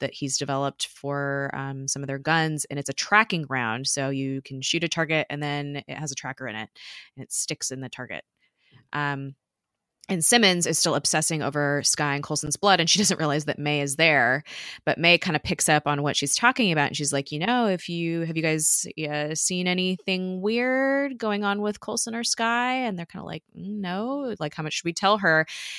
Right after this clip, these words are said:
And she's, like, very uncharacteristically charming and is like, "Well, you guys can come to me if, um,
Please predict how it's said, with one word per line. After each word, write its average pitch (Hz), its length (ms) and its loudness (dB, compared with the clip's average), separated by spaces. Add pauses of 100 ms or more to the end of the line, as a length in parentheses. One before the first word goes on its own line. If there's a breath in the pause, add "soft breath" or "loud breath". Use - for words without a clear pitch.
(160 loud breath)
And 165 160 -2
she's, 175 400 4
like, 151 300 2 (520)
very 202 560 6 (380)
uncharacteristically 165 1500 2
charming 180 720 2 (220)
and 156 120 2
is 156 160 0
like, 147 240 -2
"Well, 160 320 4
you 175 160 -2
guys 294 220 -2
can 220 120 0
come 180 280 -4
to - 140 -2
me 151 400 -2
if, 143 420 -8 (120)
um, 143 380 -6